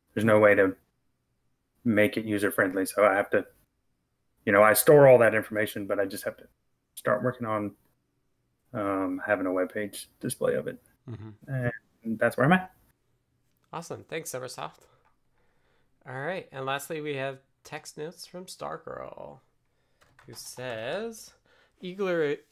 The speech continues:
Speaker 2: eagerly awaiting the assembled boards for Big Hog and Button and Sol from Macrofab, and also working on a Featherwing that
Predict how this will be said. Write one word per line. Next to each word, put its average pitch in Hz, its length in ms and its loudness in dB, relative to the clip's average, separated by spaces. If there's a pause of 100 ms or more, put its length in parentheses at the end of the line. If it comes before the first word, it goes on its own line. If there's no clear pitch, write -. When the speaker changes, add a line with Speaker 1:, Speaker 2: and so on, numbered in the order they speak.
Speaker 2:
eagerly 185 840 -8
awaiting 143 580 -6
the 139 140 -6
assembled 131 500 -8
boards 123 320 -4
for 117 140 -10
Big 120 280 -8
Hog 117 380 -8
and 117 200 -10
Button 165 380 -6
and 135 160 -10
Sol 120 300 -6
from 117 220 -10
Macrofab, 131 640 -6 (580)
and 151 160 -8
also 156 300 -8
working 147 400 -8
on 147 120 -6
a 151 60 -10
Featherwing 143 600 -8
that - 160 -10